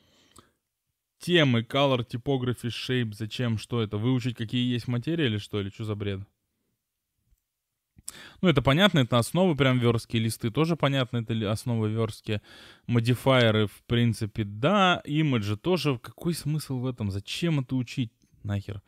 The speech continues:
Это один из элементов стандартных, э, лейаута. Анимейшн, анимейшн в композе очень сложно, ещё очень мало кто умеет им пользоваться. Вот Composition Local Off, а, вам как джуну не пригодится. Это очень хороший и крутой инструмент, но он, э,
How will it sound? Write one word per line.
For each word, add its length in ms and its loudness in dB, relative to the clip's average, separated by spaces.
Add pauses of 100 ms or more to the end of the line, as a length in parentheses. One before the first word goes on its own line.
(440)
Это 180 0
один 240 2
из 140 0
элементов 480 2
стандартных, 760 -4
э, 720 0
лейаута. 720 0
Анимейшн, 640 6
анимейшн 480 2
в 60 -6
композе 400 2
очень 160 0
сложно, 340 2
ещё 220 0
очень 200 0
мало 260 2
кто 140 -4
умеет 200 2
им 100 0
пользоваться. 400 0
Вот 80 -10
Composition 560 0
Local 320 2
Off, 300 4 (320)
а, 460 0
вам 280 4
как 140 -2
джуну 380 4
не 320 4
пригодится. 1200 0
Это 160 2
очень 260 2
хороший 500 2
и 20 -14
крутой 280 -2
инструмент, 480 0
но 140 0
он, 180 4
э, 360 -10